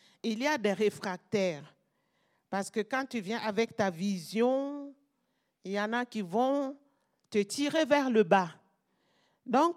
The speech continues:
tu vas, euh, rencontrer dans la pratique de ton ministère ceux qui refusent d'obéir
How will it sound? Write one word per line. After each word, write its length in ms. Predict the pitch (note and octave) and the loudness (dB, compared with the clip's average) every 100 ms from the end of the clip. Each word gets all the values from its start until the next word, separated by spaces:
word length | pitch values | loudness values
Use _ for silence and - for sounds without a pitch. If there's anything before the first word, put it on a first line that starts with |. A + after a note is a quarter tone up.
| - | -6
tu 120 | - | -4
vas, 300 | A#3+ D#4 D#4 - _ _ _ _ _ _ _ - | 2 2 2 -4 _ _ _ _ _ _ _ -4
euh, 300 | A3+ G3+ E3 E3+ _ _ _ _ _ | 0 2 0 -8 _ _ _ _ _
rencontrer 720 | - A3+ E4 - D#4+ - E4+ E4+ - _ _ _ _ _ _ _ _ _ | -6 -2 -2 -2 -4 -2 -2 -4 -8 _ _ _ _ _ _ _ _ _
dans 160 | G#3+ C4 | -2 2
la 140 | C4 | 2
pratique 440 | - C4+ C#4+ D#4 C4 | 2 -2 -2 -4 0
de 120 | B3+ | 2
ton 180 | C4 B3+ | 4 2
ministère 680 | C4 B3+ - D4 D4 C#4+ A#3 | 2 0 -2 0 0 -4 -10
ceux 380 | - D#4+ D#4+ D#4+ | -6 0 0 0
qui 160 | A#3+ | 0
refusent 480 | G#3+ A3 C4 C4 F#3 | 2 2 2 -2 2
d'obéir 800 | E3 A#3 G#3+ A3 G3+ A3 G3 | 8 8 8 6 4 0 0